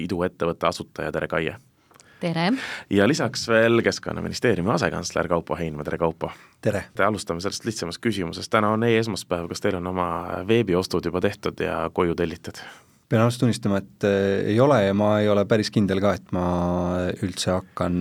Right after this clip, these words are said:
Speaker 3: äh, hakkan seda e-esmaspäeva kasutama, sest esmalt peaks olema vajadus, äh, millegi järele ja siis seda vaadata, kas,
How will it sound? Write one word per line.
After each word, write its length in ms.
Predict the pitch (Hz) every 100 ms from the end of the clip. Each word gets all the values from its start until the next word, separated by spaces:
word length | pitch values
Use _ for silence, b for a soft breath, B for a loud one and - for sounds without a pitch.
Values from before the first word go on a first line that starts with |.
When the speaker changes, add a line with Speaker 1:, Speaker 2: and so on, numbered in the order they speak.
| 87 90
Speaker 3:
äh, 300 | 90 90 90 B B B B B
hakkan 400 | - - - 98 92
seda 140 | 101
e-esmaspäeva 640 | 110 107 104 101 - 95 98
kasutama, 540 | 110 101 - 92 90
sest 320 | 92 92 -
esmalt 300 | 104 - 90 -
peaks 220 | 90 -
olema 220 | 98 95
vajadus, 460 | 107 113 90 87 87 -
äh, 300 | 90 90 87
millegi 480 | 104 107 95 90 92
järele 380 | 95 95 90 92
ja 80 | 95
siis 220 | - - 101
seda 240 | 92 95 - B B B B
vaadata, 320 | 98 92 -
kas, 220 | 95 92